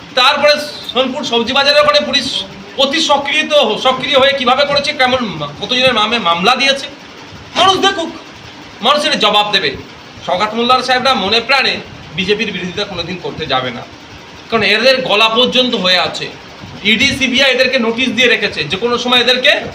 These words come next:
তুলে নিতে পারে। সেই জন্য এরা এদের আল-, এদের কাজের মাধ্যমে দেখবেন বিজেপির কীভাবে সুবিধা হবে সেই চেষ্টা। এই মুহূর্তে নওশাদ সিদ্দিকী আইএসএফ সারা রাজ্য জুড়ে যেভাবে বিজেপির বিরোধিতা করছে, এই আইন প্রত্যাহারের বিরোধিতা করছে,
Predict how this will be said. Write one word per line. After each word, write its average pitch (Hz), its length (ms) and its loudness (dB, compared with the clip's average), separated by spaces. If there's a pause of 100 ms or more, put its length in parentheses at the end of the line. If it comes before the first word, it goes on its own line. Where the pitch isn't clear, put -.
(320)
তুলে 247 180 4
নিতে 208 220 2
পারে। 147 200 -4 (320)
সেই 294 260 0
জন্য 370 240 2
এরা 277 180 4
এদের 254 260 2
আল-, 277 280 2
এদের 214 300 0
কাজের 254 260 2
মাধ্যমে 254 340 4
দেখবেন 220 360 0 (320)
বিজেপির 247 440 2
কীভাবে 233 260 2
সুবিধা 202 320 -2
হবে 196 200 2 (320)
সেই - 200 0
চেষ্টা। - 340 -4 (280)
এই 247 140 0
মুহূর্তে 349 260 0
নওশাদ 269 360 2
সিদ্দিকী 302 300 -2
আইএসএফ 269 460 2
সারা 247 200 2
রাজ্য 226 360 0
জুড়ে 262 160 2
যেভাবে 226 440 4
বিজেপির 233 420 -2
বিরোধিতা 262 380 2
করছে, 202 360 -4
এই 208 160 -2
আইন 233 340 -2
প্রত্যাহারের 233 400 0
বিরোধিতা 233 340 -2
করছে, - 420 -2